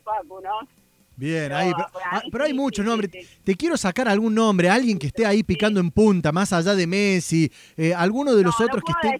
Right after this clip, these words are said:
Speaker 1: decirlo porque me van a sacar, o sea, no, y Messi no quiere decir que sea el ganador,
Speaker 2: No,
Speaker 1: ¿no? Quiere que
Speaker 2: totalmente.
Speaker 1: esté en la premiación, eh, pero hay, hay muchos, hay muchos deportistas, ¿no? Para mí, bueno, Paula Pareto es una referente del deporte argentino.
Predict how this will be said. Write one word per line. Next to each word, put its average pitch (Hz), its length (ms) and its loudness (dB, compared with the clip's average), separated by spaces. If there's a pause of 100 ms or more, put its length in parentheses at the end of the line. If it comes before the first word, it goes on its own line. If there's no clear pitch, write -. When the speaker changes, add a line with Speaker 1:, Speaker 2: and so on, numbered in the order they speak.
Speaker 1:
decirlo 349 220 -6
porque 262 200 -6
me 254 120 -8
van 277 180 -6
a 294 80 -12
sacar, 240 600 -8
o - 80 -14
sea, 226 160 -12
no, 247 80 -10 (220)
y 233 160 -18
Messi 247 320 -12
no 254 100 -12
quiere 233 160 -12 (120)
decir 247 180 -18
que 214 100 -16
sea 220 160 -14
el 208 60 -14
ganador, 202 560 -8
Speaker 2:
No, - 20 -8
Speaker 1:
¿no? 160 400 -4
Quiere - 0 -
que 110 160 -14
Speaker 2:
totalmente. 139 380 -10
Speaker 1:
esté 247 40 -10
en 233 140 -14
la - 40 -14
premiación, 202 600 -12 (320)
eh, 185 400 -10
pero 208 200 -12
hay, 262 160 -6 (140)
hay 247 140 -10
muchos, 254 340 -16 (240)
hay 196 140 -18
muchos 233 260 -20
deportistas, 196 720 -20
¿no? 185 140 -20 (340)
Para - 160 -16 (160)
mí, 233 500 -18
bueno, 190 300 -14
Paula 202 320 -10
Pareto 196 560 -10
es 175 220 -16
una 370 180 -20
referente 190 680 -20
del 175 120 -18
deporte 165 460 -18
argentino. 185 920 -16